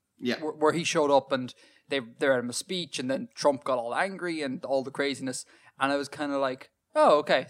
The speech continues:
Speaker 2: That's, it was in the news cycle, so I looked into it a little bit more, became a little bit more aware of it, but not to the point where I started listening to it the whole way through. Um, and then I went over to Zidnaf's place to see the eclipse, and on the, like, six-hour drive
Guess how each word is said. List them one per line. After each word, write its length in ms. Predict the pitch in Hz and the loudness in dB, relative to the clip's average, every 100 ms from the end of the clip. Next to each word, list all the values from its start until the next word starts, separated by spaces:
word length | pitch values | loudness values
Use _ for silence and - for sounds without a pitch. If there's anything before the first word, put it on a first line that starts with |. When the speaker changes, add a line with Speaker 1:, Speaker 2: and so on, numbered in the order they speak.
| - | -6
Speaker 2:
That's, 240 | 165 - | -6 -4
it 120 | 165 | -6
was 100 | 165 170 | -4 -4
in 120 | 190 | -6
the 40 | |
news 220 | 165 170 160 | -4 -4 -2
cycle, 300 | 156 139 139 | -2 -2 -2
so 140 | 147 | 0
I 60 | 139 | 0
looked 200 | 139 143 | 0 -6
into 160 | 131 | -10
it 20 | 131 | -10
a 20 | |
little 160 | 127 131 | -8 -10
bit 100 | 131 | -6
more, 300 | 127 123 123 _ _ _ | -4 -4 -8 _ _ _
became 320 | 151 180 170 | -6 -4 -2
a 60 | 151 | -2
little 320 | 156 170 160 | -2 -2 -4
bit 100 | 135 | -6
more 240 | 143 139 | -2 2
aware 240 | 139 131 135 | 2 2 -2
of 80 | 170 | -4
it, 80 | 180 | -6
but 120 | 143 | -2
not 320 | 165 - _ | -2 -4 _
to 80 | - | -10
the 60 | 151 | -2
point 240 | 147 143 | -2 0
where 100 | 143 | -4
I 40 | 131 | 0
started 280 | 139 131 | 0 0
listening 300 | 127 139 139 | -2 -6 -6
to 120 | 123 123 | -8 -8
it 40 | |
the 80 | 127 | -4
whole 140 | 120 | -4
way 120 | 123 120 | -4 -6
through. 260 | - 117 _ _ _ - _ | -10 -12 _ _ _ -20 _
Um, 360 | 131 127 123 117 _ _ | 2 2 0 -12 _ _
and 140 | 147 151 | 0 4
then 160 | 180 | 4
I 40 | 180 | 4
went 200 | 170 156 | 2 2
over 460 | 151 147 143 131 _ | 2 2 -2 -4 _
to 80 | 143 | -4
Zidnaf's 440 | 139 170 135 127 | -2 2 2 0
place 340 | - 135 123 - | -4 -4 -4 -8
to 120 | - | -10
see 160 | - 131 | -8 -6
the 100 | 123 | -8
eclipse, 400 | - 220 226 - - | -4 -4 -4 -6 -2
and 260 | 143 131 120 | -2 -2 -2
on 220 | 143 139 | 0 0
the, 80 | 131 | -2
like, 200 | 131 131 | -4 -4
six-hour 600 | - 208 196 185 165 147 | -2 -4 -2 0 0 0
drive 480 | 123 143 135 131 120 | -2 0 0 0 -6